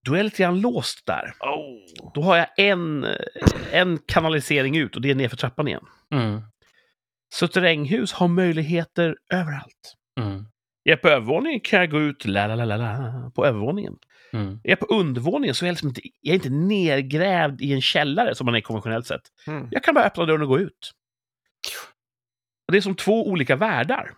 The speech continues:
Speaker 1: Man kan välja, vilken värld vill jag gå ut i idag? Uppevärlden eller nerevärlden?
Speaker 2: Huh.
Speaker 3: Mm. Alla
Speaker 1: Det
Speaker 3: har
Speaker 1: är
Speaker 3: sin
Speaker 1: ju
Speaker 3: favorit.
Speaker 1: helt otroligt.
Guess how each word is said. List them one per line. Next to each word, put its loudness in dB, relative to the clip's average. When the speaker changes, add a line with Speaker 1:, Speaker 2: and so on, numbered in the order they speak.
Speaker 1:
Man -2
kan 2
välja, 2
vilken 0
värld 6
vill 0
jag 4
gå 4
ut -4
i 2
idag? 0
Uppevärlden 2
eller 6
nerevärlden? -2
Speaker 2:
Huh. -4
Speaker 3:
Mm. -2
Alla -8
Speaker 1:
Det -6
Speaker 3:
har 2
Speaker 1:
är 2
Speaker 3:
sin 2
Speaker 1:
ju 2
Speaker 3:
favorit. 2
Speaker 1:
helt -2
otroligt. -2